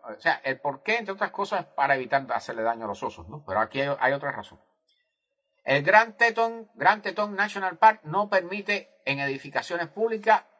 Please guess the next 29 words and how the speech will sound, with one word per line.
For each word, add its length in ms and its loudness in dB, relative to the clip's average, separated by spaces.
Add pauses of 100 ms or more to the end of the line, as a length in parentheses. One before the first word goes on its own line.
(120)
el 280 -2
Parque 340 4
Nacional 420 -4
de 120 -2
Glaciares, 680 0
Glas-, 400 -4
Glacier, 560 0 (440)
Glacier 480 -2
National 440 -2
Park, 240 4 (460)
no 180 -2
permiten 440 -6
public 340 -6
bu-, 260 -10 (100)
buildings 520 -4
en, 220 -12 (100)
en 140 -12
edificaciones 580 -8
públicas 560 0
o 120 -10
en 80 0
áreas 260 2
marcadas 680 4 (380)
como, 480 -4
eh, 640 -4
de, 80 -6
de 80 -4
frecuentes 640 -2 (200)
visitas, 720 -4